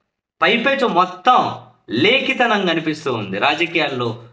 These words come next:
శృతి మించిన అతి కనిపిస్తూ ఉంది. మరి ఒక్కసారిగా "నేను జగన్కి ఎక్కడ లేని డ్యామేజ్ చేసేయాలి, నా దెబ్బకు జగన్ దిగిపోవాలి", ఆ స్టేట్మెంట్ కూడా అనిందిగా. "తెలంగాణలో నీ అంత కేసీఆర్ని దించా."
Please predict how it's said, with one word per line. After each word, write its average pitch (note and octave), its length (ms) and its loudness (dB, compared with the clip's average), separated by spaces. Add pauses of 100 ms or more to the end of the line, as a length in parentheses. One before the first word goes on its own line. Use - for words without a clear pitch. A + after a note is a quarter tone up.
శృతి A3+ 360 -2
మించిన A#3 400 0
అతి F3 340 0
కనిపిస్తూ D#3 540 -4
ఉంది. G#2 240 -6 (880)
మరి D3 160 4
ఒక్కసారిగా F3+ 1200 0 (280)
"నేను D#3+ 180 0
జగన్కి F3+ 380 2
ఎక్కడ D3+ 260 -2
లేని G3+ 400 2
డ్యామేజ్ F3 440 -2
చేసేయాలి, D#3+ 540 -4 (560)
నా D#3+ 280 2
దెబ్బకు E3 380 0
జగన్ F3+ 360 -2
దిగిపోవాలి", E3 840 0 (100)
ఆ F#3 180 4
స్టేట్మెంట్ G3+ 400 -2
కూడా G3+ 120 0
అనిందిగా. D#3+ 540 -4 (300)
"తెలంగాణలో F#3 580 2
నీ E3+ 160 0
అంత F#3 180 -2
కేసీఆర్ని F3+ 640 0
దించా." F3+ 580 -2